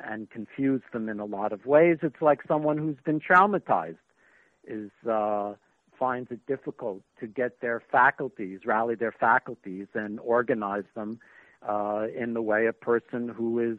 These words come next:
always been healthy and intact, uh, can do, which is the way Israel's supposed to be. So part of this will be having the discernment to recognize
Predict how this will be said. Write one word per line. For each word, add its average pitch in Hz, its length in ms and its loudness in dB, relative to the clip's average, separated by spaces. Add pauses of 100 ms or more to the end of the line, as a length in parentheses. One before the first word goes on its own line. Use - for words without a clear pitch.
(120)
always 127 280 2 (120)
been 120 320 -2 (380)
healthy 127 540 4
and 120 120 0
intact, 123 640 6 (640)
uh, 107 340 0
can 123 200 -2
do, 107 260 2 (360)
which - 180 -14
is 117 160 -10
the 127 60 -10
way 113 220 -2
Israel's 117 520 -6
supposed 110 440 -18
to 117 60 -14
be. 101 300 -14
So 135 120 -6
part 156 280 4
of 175 140 2
this 139 240 -2
will 143 100 -8
be 123 140 -8
having 127 380 -2
the 120 60 -8
discernment 117 720 -10 (400)
to 135 80 -8
recognize 135 640 2